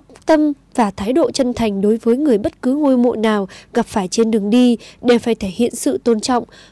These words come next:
cung kính, không đạp hay ngồi trên mộ. Không làm xáo trộn quá nhiều đất, lá xung quanh mộ, dễ ảnh hưởng đến phần âm bên dưới. Điều số ba, khi quét dọn thêm đất hay trang trí thêm hoa tươi cho mộ,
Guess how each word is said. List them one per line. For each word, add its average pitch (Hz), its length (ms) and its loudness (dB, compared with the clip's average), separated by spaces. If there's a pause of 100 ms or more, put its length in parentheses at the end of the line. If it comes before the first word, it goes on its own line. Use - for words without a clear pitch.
(100)
cung 247 180 2
kính, 247 320 0 (200)
không 330 280 0
đạp 247 220 2
hay 233 140 -2
ngồi 214 280 0
trên 233 240 0
mộ. 240 240 4 (560)
Không 269 240 2
làm 220 200 2
xáo 247 240 -4
trộn 330 280 -2
quá 240 180 -2
nhiều 320 280 2
đất, 294 160 0 (260)
lá 208 320 0
xung 254 220 -4
quanh 220 260 -2
mộ, 226 140 6 (360)
dễ - 160 0
ảnh 339 160 2
hưởng 214 260 -2
đến 240 200 -2
phần 220 260 -2
âm 220 280 -2
bên 208 160 0
dưới. 208 360 0 (640)
Điều 233 180 4
số 220 180 0
ba, 247 300 4 (460)
khi 277 240 4
quét 359 200 -4
dọn 269 200 0 (100)
thêm 240 220 0
đất 339 120 2 (300)
hay 233 220 2
trang 233 200 -2
trí 240 220 -4
thêm 269 220 0
hoa 269 240 -2
tươi 269 240 4
cho 262 140 -2
mộ, 240 260 2